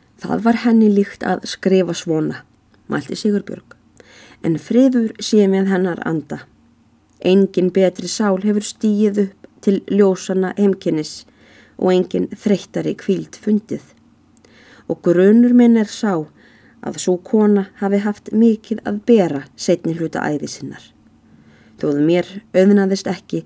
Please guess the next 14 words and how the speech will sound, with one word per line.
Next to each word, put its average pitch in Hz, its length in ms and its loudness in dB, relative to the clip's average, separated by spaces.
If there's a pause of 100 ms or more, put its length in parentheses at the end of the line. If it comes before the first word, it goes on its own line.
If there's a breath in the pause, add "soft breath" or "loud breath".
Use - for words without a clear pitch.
(160 loud breath)
að - 180 -6
þekkja 185 380 -4
neitt 185 400 -2
inn 202 180 4
í 180 80 0
það 151 220 -8 (160)
til 170 180 -8
hlítar.“ - 420 -6 (1800 soft breath)
Í 170 120 4
þessu 180 460 -8 (300)
sneri 220 460 2
Sigurbjörg 175 640 -4
sér 143 240 -8
við 190 260 -2